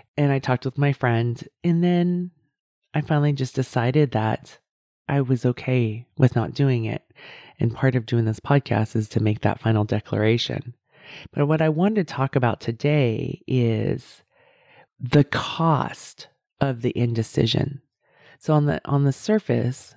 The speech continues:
it's October to March. That's five months. The other costs are the brain juice,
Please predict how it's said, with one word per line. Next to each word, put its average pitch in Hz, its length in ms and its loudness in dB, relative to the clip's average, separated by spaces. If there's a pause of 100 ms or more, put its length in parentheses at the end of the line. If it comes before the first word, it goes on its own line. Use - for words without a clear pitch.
(100)
it's - 180 -2
October 139 640 0
to - 160 -2
March. 117 500 0
That's - 240 2
five 113 300 0
months. - 500 -2 (1300)
The - 280 0
other 226 260 2
costs - 580 -2
are 127 460 0 (100)
the 143 100 6
brain 143 580 0
juice, - 540 -8